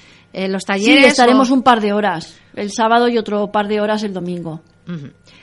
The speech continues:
Speaker 1: A partir de las cuatro y media de la
Speaker 2: Sí,
Speaker 1: tarde
Speaker 2: más
Speaker 1: hasta
Speaker 2: o
Speaker 1: las
Speaker 2: menos.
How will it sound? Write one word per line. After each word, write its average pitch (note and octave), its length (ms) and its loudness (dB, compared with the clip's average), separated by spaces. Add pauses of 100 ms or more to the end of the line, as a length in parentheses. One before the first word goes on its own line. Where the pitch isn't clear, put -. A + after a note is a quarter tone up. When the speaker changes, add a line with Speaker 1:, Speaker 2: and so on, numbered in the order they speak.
(120)
Speaker 1:
A F3 160 -10
partir F#3 300 -6
de A#3+ 100 -4
las G#3+ 160 -4
cuatro G3+ 500 -4
y F#3+ 140 -6
media G3 280 -4
de F#3 80 -4
la F3+ 100 -2
Speaker 2:
Sí, A3 100 -4
Speaker 1:
tarde A3 340 0
Speaker 2:
más G3+ 100 -2
Speaker 1:
hasta G#3 80 -2
Speaker 2:
o F#3+ 120 0
Speaker 1:
las A3 100 -2
Speaker 2:
menos. A#3+ 40 0